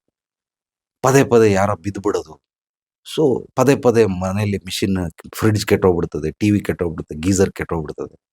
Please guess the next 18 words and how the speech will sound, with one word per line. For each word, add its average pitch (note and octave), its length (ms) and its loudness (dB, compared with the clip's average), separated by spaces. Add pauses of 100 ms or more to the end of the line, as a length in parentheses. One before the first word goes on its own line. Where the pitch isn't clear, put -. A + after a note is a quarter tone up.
(1400)
So C#3+ 220 6
ಎಲ್ಲೋ A#2+ 220 6
ಹೋಗಿ A#2 220 4
ಎಡು A#2+ 180 4
ಬೀಳ್ತಾನೆ C#3+ 500 4
ಇರ್ತಾರೆ. A2+ 400 0
ರಕ್ತಪಾತಗಳು C#3+ 960 2 (460)
ದೊಡ್ಡದಾಗಲ್ಲ, D#3 560 2
ಚಿಕ್ಕ E3 280 -8
ಚಿಕ್ಕದಾಗಿ F#3+ 480 -2 (680)
ಎಲ್ಲ B2 160 -4
ಮುಳ್ಳು A2 480 -4 (420)
ಒಂಚೂರು G#2+ 380 -4
ಕುಯ್ಕೊಂಬಿಡ್ತು, A#2+ 680 -2 (220)
ತರಕಾರಿ A#2 360 0
ಕಟ್ G#2+ 260 -6
ಮಾಡುತ್ತೆ, G2+ 280 -4
ಹಿಂಗಾಗ್ಬಿಡ್ತು, F2+ 460 -6